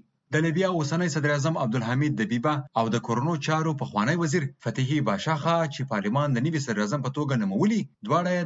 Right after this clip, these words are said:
د هغو منشو ترمنځ پراخ ملاتړ لري چې د لیبیا لویدیځه برخه یې په لاس کې ده. دغه دواړه د لیبیا د مصرا ته اوسیدونکي دي او پلویان یې سره ویشل سوي دي. دې کار دا نور هم ګرانه کړي چې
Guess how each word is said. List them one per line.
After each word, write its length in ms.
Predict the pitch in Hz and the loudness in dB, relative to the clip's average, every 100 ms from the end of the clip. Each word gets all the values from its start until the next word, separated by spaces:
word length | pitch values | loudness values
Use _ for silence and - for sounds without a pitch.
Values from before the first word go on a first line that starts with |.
| 147 | -2
د 20 | 135 | -2
هغو 200 | 175 147 | -2 0
منشو 320 | 131 117 175 147 | -2 -2 -4 -4
ترمنځ 240 | 156 160 151 | -2 -2 -2
پراخ 220 | - 151 143 | -2 0 -2
ملاتړ 320 | 107 95 - 170 175 | -2 -2 -2 0 0
لري 220 | 170 160 139 - _ | 0 -2 -4 -16 _
چې 60 | - | -4
د 120 | 107 | -2
لیبیا 240 | 98 101 135 | 0 2 2
لویدیځه 300 | 107 101 127 131 | 2 -2 -2 -2
برخه 160 | 135 139 | 0 0
یې 120 | 135 | -2
په 80 | 107 | -2
لاس 120 | 92 - | -6 -6
کې 60 | 98 | -6
ده. 80 | 101 - _ _ | -6 -8 _ _
دغه 140 | 139 156 | -2 0
دواړه 200 | 156 190 175 | 2 2 2
د 120 | 151 127 | 0 0
لیبیا 220 | 120 151 147 | 0 0 0
د 100 | 135 | 0
مصرا 260 | 113 - 143 | -2 -2 -2
ته 60 | 135 110 | -2 -4
اوسیدونکي 440 | 101 104 113 - 82 | -4 -4 -4 -4 -10
دي 100 | 78 _ - | -16 _ -4
او 80 | 98 104 | -2 0
پلویان 340 | 101 110 151 | -2 0 0
یې 100 | 139 | -2
سره 180 | 113 98 | -4 -6
ویشل 260 | 85 104 101 | -6 -6 -4
سوي 140 | 120 90 | -2 -4
دي. 60 | 80 _ _ - | -10 _ _ 0
دې 80 | 202 202 | 0 2
کار 140 | 202 165 | 2 2
دا 20 | 175 | 0
نور 100 | 185 | 0
هم 100 | 156 165 | 0 0
ګرانه 220 | 147 143 139 | 0 0 0
کړي 180 | 165 143 - _ | 0 -2 -6 _
چې 80 | - | -6